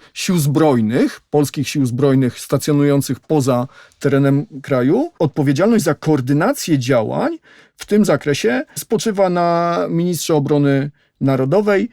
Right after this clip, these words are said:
i w obydwu przypadkach ta koordynacja musi być uzgadniana z ministrem koordynatorem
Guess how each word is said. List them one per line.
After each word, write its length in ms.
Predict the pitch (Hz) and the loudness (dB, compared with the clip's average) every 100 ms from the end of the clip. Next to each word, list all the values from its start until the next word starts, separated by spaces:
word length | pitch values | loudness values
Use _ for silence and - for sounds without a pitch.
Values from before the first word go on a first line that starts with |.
| _ | _
i 280 | 220 240 240 | 0 2 2
w 80 | 156 | 0
obydwu 480 | - 262 254 160 160 - | 0 2 2 0 -2 -6
przypadkach 720 | - 160 240 - 220 190 - _ | -8 -6 -6 -4 -4 -4 -8 _
ta 160 | - 185 | -2 -2
koordynacja 960 | - 175 151 156 185 208 - 190 170 180 _ - | 0 0 0 0 0 -2 -2 -2 -2 -4 _ -4
musi 320 | 156 185 185 | -2 0 0
być 220 | 156 - | -2 -2
uzgadniana 840 | 165 131 147 131 147 151 156 147 151 | -2 0 0 0 2 2 2 2 0
z 100 | 139 | 0
ministrem 460 | 147 151 - 147 | 0 0 0 -2
koordynatorem 840 | 131 131 117 127 117 123 127 123 143 | 0 -2 0 -2 -2 -2 0 0 -2